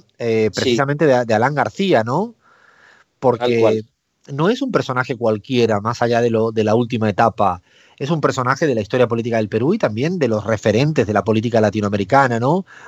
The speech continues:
Speaker 1: Con una capacidad discursiva, pero el tsunami de la corrupción peruana de Odebrecht arrasó con todo y ahí Alan García optó, ¿no? Porque casi, eh, quitarse la vida antes de,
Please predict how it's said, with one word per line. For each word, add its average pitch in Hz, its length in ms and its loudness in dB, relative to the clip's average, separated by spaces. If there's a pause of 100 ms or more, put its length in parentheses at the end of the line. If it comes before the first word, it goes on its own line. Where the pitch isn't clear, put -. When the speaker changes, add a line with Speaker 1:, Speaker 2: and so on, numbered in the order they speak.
(200)
Speaker 1:
Con 117 220 0
una 127 160 -2
capacidad 110 400 -2
discursiva, 170 840 0 (500)
pero 143 200 4
el 147 60 4
tsunami 160 800 -2 (260)
de 127 140 -4
la 123 100 0
corrupción 135 580 -4
peruana 139 600 0
de 117 180 -2
Odebrecht 117 720 0 (540)
arrasó 123 420 -2
con 165 220 -4
todo 180 460 4
y 131 380 -4
ahí 180 180 0
Alan 214 200 -2
García 185 380 -4
optó, 180 520 0 (380)
¿no? 160 240 0
Porque 113 1000 0
casi, 151 640 0 (520)
eh, 98 180 -10
quitarse 156 420 0
la 143 100 6
vida 185 260 4
antes 170 300 -4
de, 131 420 0